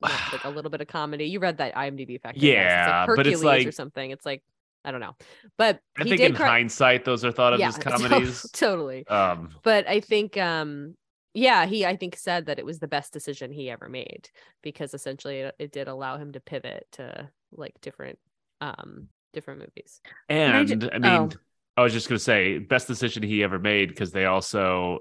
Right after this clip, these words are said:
Speaker 2: instead of getting paid a lot, whole, whole lot, they had money on the back end, and he made thirty-five million dollars off of
Speaker 1: Yeah,
Speaker 2: this
Speaker 1: it was
Speaker 2: movie.
Speaker 1: the most he'd ever grossed, right? I mean, like, I
Speaker 2: Yeah.
Speaker 1: don't think he made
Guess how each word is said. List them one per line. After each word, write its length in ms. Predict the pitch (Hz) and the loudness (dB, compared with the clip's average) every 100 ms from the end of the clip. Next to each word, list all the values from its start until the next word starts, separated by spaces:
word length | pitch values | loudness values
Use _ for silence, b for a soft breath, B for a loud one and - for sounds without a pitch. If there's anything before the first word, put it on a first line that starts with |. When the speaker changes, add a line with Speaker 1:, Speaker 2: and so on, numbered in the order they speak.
| 95 | -8
Speaker 2:
instead 240 | - 101 | -6 -6
of 100 | 85 | -4
getting 240 | 101 78 | -4 -6
paid 320 | 87 - 98 98 | -10 -2 0 2
a 60 | |
lot, 180 | 107 104 | 2 2
whole, 300 | 101 104 - | 0 -4 -6
whole 220 | - 127 | -4 2
lot, 280 | 123 123 127 - B B | 4 4 4 -4 B B
they 120 | 107 | -2
had 360 | 92 101 98 95 | 2 2 4 2
money 220 | 98 98 | 0 0
on 80 | 95 | 0
the 60 | 87 | -2
back 280 | 95 95 - | 0 0 -2
end, 200 | 98 90 | -4 -4
and 80 | |
he 120 | 85 92 | -6 -4
made 360 | 90 90 85 | -2 -2 -4
thirty-five 640 | - 92 92 85 95 90 80 | -6 -4 -4 -2 0 0 -2
million 320 | 90 85 78 | -6 -6 -6
dollars 420 | 80 78 76 78 | -6 -6 -8 -10
off 220 | 78 - | -12 -10
of 80 | - | -2
Speaker 1:
Yeah, 100 | 233 | 2
Speaker 2:
this 60 | 226 | 2
Speaker 1:
it 40 | 226 | 2
was 140 | 220 | 2
Speaker 2:
movie. 80 | 202 | 0
Speaker 1:
the 80 | 214 | -4
most 360 | 202 208 - | -2 -4 -6
he'd 200 | 226 175 | -6 -4
ever 200 | 165 160 | -4 -4
grossed, 460 | 143 151 139 - 143 | -6 -6 -6 -8 -10
right? 240 | 117 113 | -10 -10
I 60 | 92 | -10
mean, 140 | 151 | -10
like, 120 | 131 147 | -10 -4
I 40 | |
Speaker 2:
Yeah. 60 | 175 | -2
Speaker 1:
don't 100 | 165 | -4
think 120 | 151 | -8
he 120 | 165 | -10
made 320 | 151 143 139 | -6 -6 -8